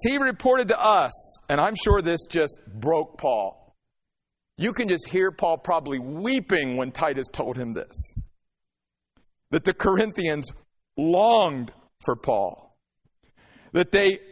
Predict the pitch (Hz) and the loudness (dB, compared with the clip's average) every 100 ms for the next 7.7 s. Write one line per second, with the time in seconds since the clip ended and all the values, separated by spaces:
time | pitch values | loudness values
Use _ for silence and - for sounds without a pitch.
0 | - 165 208 247 240 196 156 139 135 - | -4 2 4 6 6 4 2 0 -4 -6
1 | _ _ - 160 151 147 143 139 131 135 | _ _ 2 4 4 2 2 2 2 2
2 | - - - 120 107 107 - 107 98 90 | 4 4 4 -2 -2 -6 -4 -2 -2 -4
3 | - _ _ _ - - 175 185 220 247 | -12 _ _ _ -20 -4 0 2 4 2
4 | - 262 262 226 214 196 151 131 262 269 | 2 2 4 6 4 4 0 0 0 0
5 | - - - 190 185 - 240 247 214 165 | -6 -10 -2 0 0 0 2 4 4 2
6 | 135 117 _ _ _ _ _ _ - 143 | -2 -10 _ _ _ _ _ _ -6 -6
7 | - - 135 110 - - - | -6 -6 -4 -4 -10 -20 -20